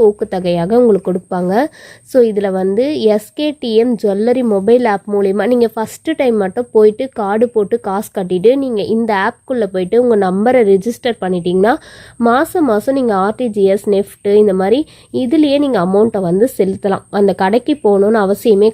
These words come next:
கிடையாது. நீங்க ஆன்லைன்லயே டிரான்சாக்ஷனை செலுத்திடலாம். ஏதாவது ஒரு மாதத்தின் முன்பாக இந்த, நீங்க அந்த பக்கம் போறீங்க, ஏதாவது வேலை இருக்குன்னா நீங்க அந்த கடையில போயிட்டு உங்க கார்டுல என்ட்ரி போட்டு வந்துடலாம். மாத தவணை ஆயிரத்துல இருந்து மூ-, மூணு லட்சம் வரை. வாடிக்கையாளர்கள்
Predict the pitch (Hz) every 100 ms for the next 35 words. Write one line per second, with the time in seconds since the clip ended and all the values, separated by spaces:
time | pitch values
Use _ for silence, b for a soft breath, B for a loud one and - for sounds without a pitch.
0 | 190 180 180 240 320 226 190 202 190 214
1 | 220 202 208 196 - 208 226 233 185 185
2 | 180 175 214 311 B B B B 240 240
3 | 277 339 311 226 185 202 233 254 226 226
4 | 240 214 214 - 247 - 262 277 247 226
5 | 196 294 311 240 262 254 220 214 196 233
6 | 226 208 226 202 202 277 294 240 190 190
7 | 214 233 190 180 285 262 - 196 196 202
8 | 247 208 196 214 214 185 220 208 180 180
9 | 185 - B B B 226 214 233 285 320
10 | 254 196 208 277 247 202 208 202 175 202
11 | 247 202 202 - 214 220 269 269 208 -
12 | 202 190 170 185 B B B 214 202 262
13 | 302 294 247 220 233